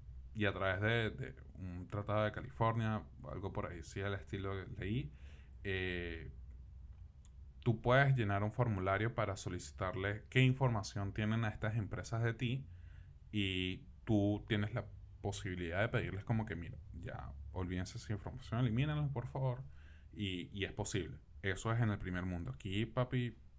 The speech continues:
hasta la señora de, de los panes se va a quedar con, con todos tus datos toda la vida. O sea, eso es imposible borla-, borrarse de, de, en tercer mundo. Sin embargo, en la ley,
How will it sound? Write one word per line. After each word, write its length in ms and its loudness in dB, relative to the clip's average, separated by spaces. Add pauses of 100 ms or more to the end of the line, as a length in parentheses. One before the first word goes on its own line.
(880)
hasta 600 -4 (400)
la 160 -2
señora 640 0
de, 180 -6 (1400)
de 180 -2
los 220 -4
panes 600 -2
se 120 0
va 100 0
a 60 -6
quedar 300 0
con, 380 -2 (600)
con 200 -8
todos 240 -6
tus 200 0
datos 320 -6
toda 140 0
la 100 0
vida. 180 -6
O 40 -12
sea, 220 -10 (280)
eso 240 -2
es 200 -4 (100)
imposible 580 4
borla-, 280 4
borrarse 500 2
de, 160 2
de, 320 -10 (640)
en 120 0
tercer 280 -2
mundo. 320 0
Sin 180 4
embargo, 440 6 (100)
en 140 4
la 100 2
ley, 260 0